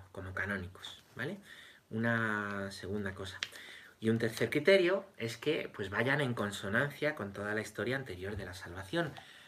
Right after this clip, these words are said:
que no contradigan, ¿no? Ya explicamos el otro día que Jesús no contradice, ¿no? No viene a, no viene a contradecir la historia de, de Israel, ¿no? "No he venido a abolir la ley, he venido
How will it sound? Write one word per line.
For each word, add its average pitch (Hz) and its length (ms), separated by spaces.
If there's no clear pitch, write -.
que 110 100
no 117 140
contradigan, 117 680
¿no? 156 120
Ya 110 80
explicamos 117 500
el 123 80
otro 139 180
día 170 200
que 123 100
Jesús - 560
no 131 200
contradice, 147 720
¿no? 151 200
No 127 160
viene 135 280
a, 104 420
no 120 120
viene 147 180
a 143 40
contradecir 110 720
la 101 100
historia 98 400
de, 90 460
de 95 80
Israel, 85 420
¿no? 120 180
"No 113 60
he 123 40
venido 123 260
a 113 40
abolir 101 280
la 92 120
ley, 127 340
he 110 80
venido 127 460